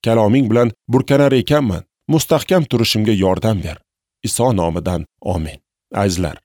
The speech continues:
bordi o'z fikringizni bildirish istagida bo'lsangiz, Dilkash Radio Telegram kanalimizdan foydalanib, bizga xabar yuboring.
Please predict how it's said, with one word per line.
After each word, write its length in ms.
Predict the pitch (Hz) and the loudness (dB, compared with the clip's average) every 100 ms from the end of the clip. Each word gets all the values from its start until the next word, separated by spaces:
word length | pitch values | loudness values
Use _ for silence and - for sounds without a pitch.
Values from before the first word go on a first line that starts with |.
| _ 104 | _ -2
bordi 300 | 143 160 175 | 0 2 2
o'z 240 | 143 180 | 2 0
fikringizni 520 | - 139 151 135 117 175 | -2 -4 0 0 0 0
bildirish 360 | 101 92 139 - | 0 0 -4 -6
istagida 420 | - 92 90 95 104 | -8 -6 -4 -4 0
bo'lsangiz, 560 | 113 - 131 139 156 - _ | 0 0 0 0 -2 -6 _
Dilkash 360 | 151 151 202 - | -4 2 0 2
Radio 260 | 143 147 151 | 0 0 0
Telegram 420 | 139 123 120 165 | 0 0 0 -2
kanalimizdan 680 | 95 90 90 87 90 104 98 | -2 0 0 -2 -2 -2 -2
foydalanib, 600 | 107 101 107 110 117 113 _ - | -2 0 0 0 0 -2 _ -4
bizga 260 | 123 131 | 0 0
xabar 340 | 123 117 113 131 | 0 -2 -2 -2
yuboring. 460 | 90 76 71 107 | -4 -4 -6 -8